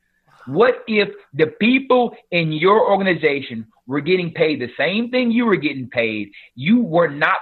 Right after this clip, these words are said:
the boss of them, but the natural leader, and you must emerge. And they could tell you to "Screw you, I ain't doing it, and there's nothing you could do about it." What would you do then? Could you really be a leader if there were no repercussions on them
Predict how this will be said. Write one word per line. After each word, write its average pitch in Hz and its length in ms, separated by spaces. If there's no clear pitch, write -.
the - 80
boss 226 440
of 131 140
them, 113 320
but 156 160
the 147 80
natural 185 680
leader, 170 540
and 139 140
you 151 160
must 170 320
emerge. 147 540
And 156 180
they 208 180
could - 220
tell 175 280
you 165 340
to 139 80
"Screw 190 360
you, 120 320
I 180 100
ain't 185 340
doing 165 300
it, 143 160
and 156 80
there's 143 160
nothing 151 380
you 151 160
could 151 180
do 143 160
about 110 280
it." 110 80
What 240 280
would 226 160
you 190 140
do 165 240
then? 127 280
Could 156 160
you 185 300
really 190 400
be 185 180
a 160 220
leader 143 340
if 151 160
there 170 140
were 151 160
no 214 580
repercussions 185 920
on 160 160
them 180 240